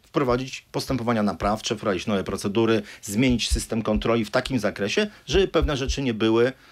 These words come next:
e, w taki sposób oczywiście łatwe. To, tu nie chodzi oczywiście, proszę państwa, o to, żeby stworzyć miliardy procedur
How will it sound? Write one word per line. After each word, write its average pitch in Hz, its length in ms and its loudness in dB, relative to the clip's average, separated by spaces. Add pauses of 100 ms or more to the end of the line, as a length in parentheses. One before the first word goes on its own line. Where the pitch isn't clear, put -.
(160)
e, 113 200 0
w 110 60 -12
taki 139 260 -2
sposób 123 400 -4
oczywiście 113 380 -2
łatwe. 110 260 2
To, - 100 -6 (300)
tu - 80 0
nie 160 100 4
chodzi 233 240 4
oczywiście, 127 340 -2
proszę 117 220 0
państwa, 123 240 2
o 127 40 4
to, 123 120 0
żeby 110 200 -2
stworzyć - 380 -4
miliardy 120 480 4
procedur 107 520 -2